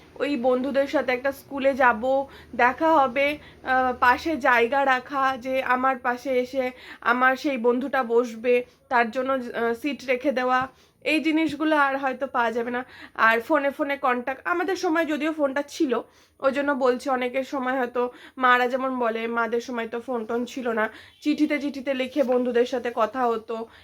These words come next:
এরকম। তো যাই হোক, আমাদের সময় যেমন কি ফোন করতাম যে, "কিরে, তুই আজকে স্কুল যাবি?" "তাহলে আমি যাবো, না হলে কিন্তু যাবো না।"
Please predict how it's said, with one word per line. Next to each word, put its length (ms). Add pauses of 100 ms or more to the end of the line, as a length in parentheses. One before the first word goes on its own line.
এরকম। 460
তো 120
যাই 220
হোক, 120
আমাদের 380
সময় 340
যেমন 280
কি 260 (320)
ফোন 220
করতাম 460
যে, 100
"কিরে, 260
তুই 180
আজকে 360
স্কুল 340
যাবি?" 340 (280)
"তাহলে 200
আমি 160
যাবো, 280
না 140
হলে 140
কিন্তু 200
যাবো 280
না।" 160